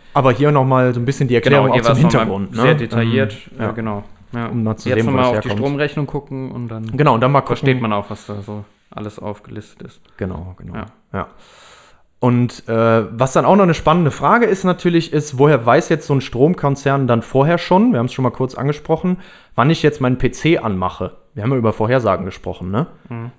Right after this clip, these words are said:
Speaker 1: Klar, so Grundlastsachen sind einfach, trotzdem muss dabei ja auch am Day-Ahead-Markt Sachen einkaufen, muss quasi wissen, wann ich morgen meinen Rechner anmache. Ich weiß aber noch gar nicht, wann ich morgen aufstehe.
Speaker 2: Mhm.
Speaker 1: Ist natürlich auch irgendwie spannend, ne? Das heißt, das ist auch alles immer abhängig von Prognosen.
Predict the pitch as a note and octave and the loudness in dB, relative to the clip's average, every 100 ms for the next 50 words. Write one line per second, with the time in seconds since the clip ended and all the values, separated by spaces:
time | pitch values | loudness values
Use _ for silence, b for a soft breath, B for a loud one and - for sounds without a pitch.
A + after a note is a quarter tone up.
0 | - A#2+ A2+ G2+ A2 E3+ F3 - D#3+ D3 | -4 0 0 0 0 2 0 0 -2 0
1 | A2 G2 C3 D#3+ E3 - C3+ C3+ C3 - | -2 -2 -2 -2 -4 -2 -2 0 -2 0
2 | B2 A#2 G#2 B2 A2 A#2 G#2+ A2+ - D#3+ | 0 2 2 0 0 0 -2 -4 -4 -2
3 | E3 - D3+ C3+ C#3+ D3 D#3 C#3 A#2+ C#3+ | -2 -2 -4 -4 -4 -4 -4 -2 -4 -4
4 | - - _ A#2 A2 C3 D3 A#2+ A#2+ A#2+ | -8 -20 _ -4 -4 -4 -4 -6 -4 2
5 | C3 D#3 D3+ C3+ A#2+ - G2+ G2 F#2+ - | 2 2 -2 0 -2 -2 -4 -4 -6 -6
6 | F#2 - b B2 D3 A#2+ A2 B2 D3+ D3+ | -8 -12 b 0 0 0 0 -2 -4 -4
7 | C#3+ B2+ G2+ - - C#2 - - _ _ | -4 -4 -6 -8 -10 -12 -12 -18 _ _
8 | B2 A#2+ C3+ _ _ _ _ _ _ _ | -10 -10 -12 _ _ _ _ _ _ _
9 | - A#2+ - D#3 D#3+ C3+ A2+ G2+ - D#2+ | -6 -4 -2 2 2 2 -2 -4 -4 -6
10 | D#2 D2 E2 B2 G3 - - B B - | -4 -8 -2 0 0 -8 -20 B B -6
11 | - B2+ - B2 E3+ - C#3 - C3 F#3 | 0 0 2 -4 -2 -2 -2 0 0 -2
12 | - C#3+ C3 C#3+ C3 B2 B2 A#2+ A2 A2 | -2 -2 0 -2 -2 -2 -4 -4 -4 -2
13 | A2+ C3 C3+ G#3+ | 0 0 0 -4